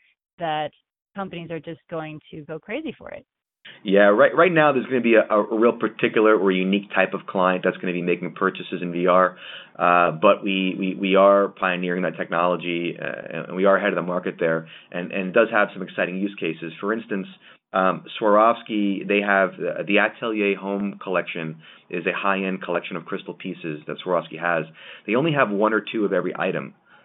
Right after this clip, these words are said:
Speaker 2: so they can't bring these items to the store around the world. So if you wanna purchase
Speaker 1: Mm.
Speaker 2: them and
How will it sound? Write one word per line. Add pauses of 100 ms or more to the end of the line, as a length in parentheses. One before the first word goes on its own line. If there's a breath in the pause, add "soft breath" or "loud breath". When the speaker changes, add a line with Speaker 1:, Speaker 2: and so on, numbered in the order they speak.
(140)
Speaker 2:
so
they
can't
bring
these
items
to
the
store
around
the
world.
So
if
you
wanna
purchase
Speaker 1:
Mm.
Speaker 2:
them
and